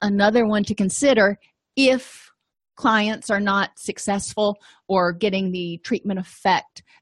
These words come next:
that they need for, um, on some of the other medications. Obviously, none of us probably are prescribers, but we do need to educate clients about why the first drug or even the third drug that the doc, doc tries may not work,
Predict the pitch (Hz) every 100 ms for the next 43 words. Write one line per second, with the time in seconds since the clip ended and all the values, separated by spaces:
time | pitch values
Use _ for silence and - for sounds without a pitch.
0 | - 190 202 190 185 180 170 - 190 175
1 | 170 160 165 - _ _ 180 151 165 214
2 | 190 240 202 180 180 175 170 175 160 -
3 | 180 185 - - - _ _ 226 233 247
4 | 226 - 226 214 220 214 214 220 - -
5 | - 196 202 196 196 180 175 190 - 175
6 | 170 233 320 - - _ - - 262 -
7 | 254 262 208 247 269 262 247 - 190 208
8 | 240 240 202 - 196 190 196 - 190 185
9 | 175 170 196 202 202 196 202 _ 185 -
10 | 208 - 190 175 180 - _ _ _ _
11 | 202 190 208 202 180 - 214 226 190 202
12 | 180 185 185 170 180 180 _ 196 175 -
13 | 202 190 180 214 208 202 196 175 175 175
14 | - -